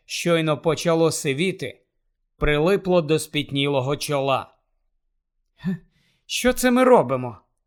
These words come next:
запитала Дженіс. Тепер, коли барабани затихли, вона видається спантеличеною. «Не знаю», задихано каже Чак, «але це найкраща штука, що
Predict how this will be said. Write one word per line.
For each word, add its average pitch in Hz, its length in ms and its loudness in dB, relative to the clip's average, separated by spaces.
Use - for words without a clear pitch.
запитала 151 680 2
Дженіс. 127 680 -6
Тепер, - 560 -4
коли 139 280 0
барабани 151 500 2
затихли, 147 600 0
вона 147 460 -4
видається 156 960 -2
спантеличеною. 139 1160 -2
«Не 220 260 0
знаю», 147 480 0
задихано 135 680 -2
каже 131 320 -6
Чак, 131 420 -6
«але 160 440 2
це 185 420 4
найкраща 196 720 2
штука, 175 460 -2
що 147 320 0